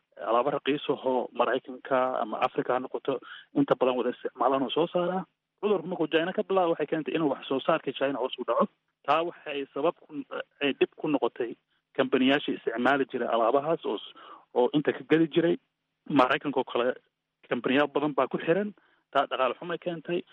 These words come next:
Hadda uu adduunku kusii faafana oo Maraykanku kusii faafana. Run ahaantii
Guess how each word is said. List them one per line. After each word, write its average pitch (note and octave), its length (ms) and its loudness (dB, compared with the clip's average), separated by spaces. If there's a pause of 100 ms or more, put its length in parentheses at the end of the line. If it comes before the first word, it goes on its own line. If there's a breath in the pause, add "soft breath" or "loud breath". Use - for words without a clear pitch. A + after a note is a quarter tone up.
(100)
Hadda A3 220 4
uu E3 40 4
adduunku F3 300 -2
kusii - 240 0
faafana C3+ 460 0
oo A#2 100 -4
Maraykanku C#3 400 -2
kusii C#3 160 -4
faafana. B2 420 -2 (480)
Run C3 100 0
ahaantii C3 460 0